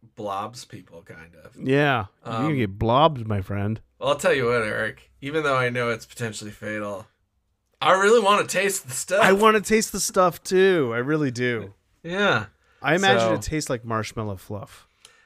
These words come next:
Speaker 1: I, well, it wouldn't for me because then I would not be excited by it at all.
Speaker 2: Oh, r-, oh, you don't like fluff?
Speaker 1: No, I don't. I, I don't care for fluff. Uh, it's
Speaker 2: I
Speaker 1: just sugar.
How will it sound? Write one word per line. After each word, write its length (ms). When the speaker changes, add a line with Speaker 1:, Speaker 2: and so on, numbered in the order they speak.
Speaker 1:
I, 200
well, 160
it 200
wouldn't 280
for 180
me 320
because 360
then 120
I 100
would 160
not 200
be 80
excited 420
by 240
it 60
at 120
all. 360
Speaker 2:
Oh, 120
r-, 180
oh, 100
you 80
don't 140
like 160
fluff? 500
Speaker 1:
No, 340
I 140
don't. 260
I, 280
I 40
don't 200
care 180
for 160
fluff. 420
Uh, 300
it's 160
Speaker 2:
I 20
Speaker 1:
just 160
sugar. 520